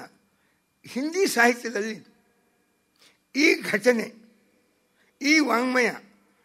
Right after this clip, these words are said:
ಇಷ್ಟು ವ್ಯಾಪಕವಾಗಿ ಬೆಳೆದದು. ಇದರ ನಂತರ ಒಂದು ವಾಂಗ್ಮಯ ಬಂದದ್ದು, ಅದಂತೂ ಸಾಧಾರಣ ಮೂವತ್ತೈದು ಹಿಂದಿ ಸಾಹಿತ್ಯದ ಕವಿಗಳು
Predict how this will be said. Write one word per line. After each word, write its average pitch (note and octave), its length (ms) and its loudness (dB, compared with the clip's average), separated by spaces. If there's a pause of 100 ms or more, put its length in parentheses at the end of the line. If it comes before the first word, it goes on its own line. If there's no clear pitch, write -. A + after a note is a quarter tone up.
(120)
ಇಷ್ಟು - 600 -4
ವ್ಯಾಪಕವಾಗಿ A#3+ 760 -2
ಬೆಳೆದದು. G3 640 -2 (920)
ಇದರ C4 220 0
ನಂತರ D4+ 420 2
ಒಂದು C#4+ 280 2
ವಾಂಗ್ಮಯ B3 300 2
ಬಂದದ್ದು, A3 440 -6 (720)
ಅದಂತೂ C4+ 680 -2 (680)
ಸಾಧಾರಣ B3 320 4 (480)
ಮೂವತ್ತೈದು D4 1040 2 (800)
ಹಿಂದಿ D4 540 2
ಸಾಹಿತ್ಯದ B3 840 0 (1700)
ಕವಿಗಳು C4 720 4